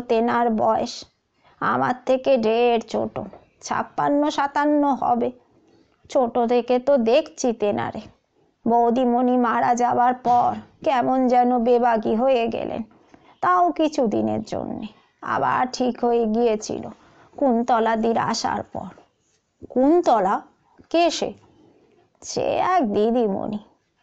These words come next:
শুনে তো ছিল মেয়েটি ভালো ছিল না। তা যাই হোক, কিছুদিন ছোটবাবুর মন টন ভালোই ছিল,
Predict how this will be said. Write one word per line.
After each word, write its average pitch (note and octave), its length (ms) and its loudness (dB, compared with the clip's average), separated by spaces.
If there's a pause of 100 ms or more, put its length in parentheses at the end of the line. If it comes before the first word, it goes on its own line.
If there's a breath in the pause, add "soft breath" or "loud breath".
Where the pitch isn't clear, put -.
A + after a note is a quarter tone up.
(140)
শুনে C4 380 2
তো C4+ 160 -2
ছিল B3 300 -2 (160)
মেয়েটি A#3 520 0
ভালো A#3 400 -2
ছিল - 300 -4 (140)
না। G#3 120 -10 (720 soft breath)
তা G4 160 0
যাই F#3+ 420 0
হোক, B3 260 -4 (640)
কিছুদিন C4+ 540 0
ছোটবাবুর C#4 680 2
মন C4+ 260 2 (120)
টন C#4 280 2
ভালোই B3 460 2
ছিল, A#3 300 -2